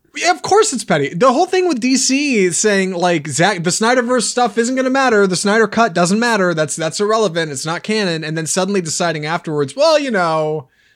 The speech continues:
hold on, Darkseid was in that a whole lot. People might get confused." Then it matters, right? Like, that you can't, you can't have your cake and eat it too.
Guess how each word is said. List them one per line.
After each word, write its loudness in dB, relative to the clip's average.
hold 2
on, 2
Darkseid 4
was 0
in 2
that 2
a 2
whole 2
lot. 2
People 0
might 0
get -2
confused." -4
Then 0
it -6
matters, -4
right? 0
Like, -4
that -6
you -8
can't, -4
you -2
can't -4
have -2
your -6
cake -6
and -8
eat -6
it -14
too. -4